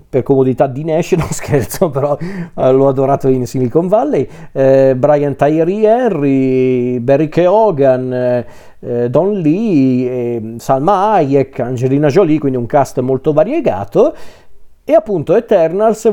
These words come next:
racconta la storia degli Eterni. E chi saranno mai questi Eterni? Giustamente, per chi magari ha visto solo il Marvel Cinematic Universe e non se ne intende di fumetti, gli Eterni sono essenzialmente queste creature immortali e ovviamente superpotenti,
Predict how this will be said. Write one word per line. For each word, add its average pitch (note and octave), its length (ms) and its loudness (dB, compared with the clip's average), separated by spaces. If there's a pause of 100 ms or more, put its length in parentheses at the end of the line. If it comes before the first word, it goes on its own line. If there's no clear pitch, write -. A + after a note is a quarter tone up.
(160)
racconta D3 500 -2
la B3 100 2
storia C#3 340 0
degli C3+ 260 2
Eterni. G#2+ 520 -2
E A#3 100 -4
chi B3+ 140 -8
saranno G#3 400 0
mai C3 260 0
questi C#3 280 -4
Eterni? C#3 500 0
Giustamente, C3 640 -4
per C#3+ 160 -4
chi C#3 120 -4
magari B2+ 380 2
ha A#2+ 60 0
visto B2+ 300 -6
solo B2 240 -2
il B2+ 60 -2
Marvel B2+ 300 0
Cinematic A#2+ 440 -6
Universe B2 540 -2
e - 20 -4
non A#2+ 100 -4
se C3 100 -6
ne C3 60 -2
intende C3 320 -4
di C#3+ 100 -4
fumetti, G3+ 600 -6 (580)
gli G#3+ 140 -2
Eterni A#3 480 0
sono F3+ 400 -2
essenzialmente A3 760 -2
queste E3+ 600 -2
creature G3 540 0
immortali D3+ 800 0
e D#3 80 -6
ovviamente B2 480 -2
superpotenti, D3 1160 -4